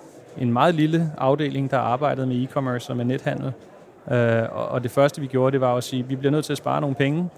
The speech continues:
i noget af den del af vores forretning, som vi har haft altid, for at kunne give nogle penge til de mennesker og det nye hold, som vi satte, øh, på det digitale, sådan, så det virkelig kan rykke.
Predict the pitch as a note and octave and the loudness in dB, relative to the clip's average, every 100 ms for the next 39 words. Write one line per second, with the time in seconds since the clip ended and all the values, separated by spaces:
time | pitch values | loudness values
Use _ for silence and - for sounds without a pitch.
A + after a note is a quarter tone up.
0 | - C3 B2+ C3 B2+ B2+ C3 C3+ B2 A#2 | -4 -2 0 0 0 -2 -2 -2 -4 -4
1 | - A2+ A#2 C3+ B2+ A#2+ A#2 A2 B2 C3+ | -4 -2 -2 -4 -4 -4 -2 -4 -2 -2
2 | E3+ - D3+ D3 D3 - C#3 C#3 C#3 - | -2 -2 -6 -6 -12 2 6 6 4 0
3 | C3 A#2+ - - - - - D3 C#3+ D3 | -2 -2 -6 -20 -20 -20 -6 0 2 4
4 | C#3 C3 B2+ C#3 C#3 B2+ C3 C3 A2+ - | 2 0 2 2 -2 -4 -2 -2 -2 0
5 | C3 C3 - D3 B2 A#2+ C3 C#3+ C3 C#3 | 2 2 0 0 0 2 4 6 6 4
6 | - - B2+ A#2+ B2 B2+ C#3+ - - - | 0 -2 -2 0 -2 -2 -4 -8 -20 -20
7 | - - B2+ A#2+ A#2 A2 - A#2+ A#2+ A2+ | -20 -6 -2 2 0 0 -2 -2 -2 -2
8 | - - D3 - C3+ B2+ B2 C3+ C3 C3 | 0 0 0 -2 -2 -2 0 0 0 -4
9 | A2 G#2+ G#2 | -4 -4 -4